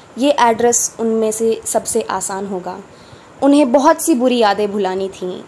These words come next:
उनके कहने का मतलब ये है, because the war was such a precarious time,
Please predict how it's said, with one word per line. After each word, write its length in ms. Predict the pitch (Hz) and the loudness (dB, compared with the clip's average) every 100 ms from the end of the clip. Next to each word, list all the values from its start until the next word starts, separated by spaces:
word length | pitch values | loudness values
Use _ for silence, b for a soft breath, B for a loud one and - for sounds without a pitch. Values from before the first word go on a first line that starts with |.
| - | -12
उनके 180 | 202 214 | -8 -6
कहने 300 | 220 220 214 | -4 -4 -2
का 100 | 214 | -4
मतलब 340 | 202 214 196 | -4 -4 -4
ये 160 | 190 185 | -2 -4
है, 60 | |
because 340 | 196 208 202 - | -2 -2 -2 -2
the 140 | 190 196 | -2 2
war 220 | 208 220 | 2 2
was 160 | 214 220 - | 2 0 0
such 100 | 220 | -4
a 100 | - | -6
precarious 560 | 220 208 208 214 233 - | -6 -4 -2 0 -2 -2
time, 300 | 208 190 | -4 -6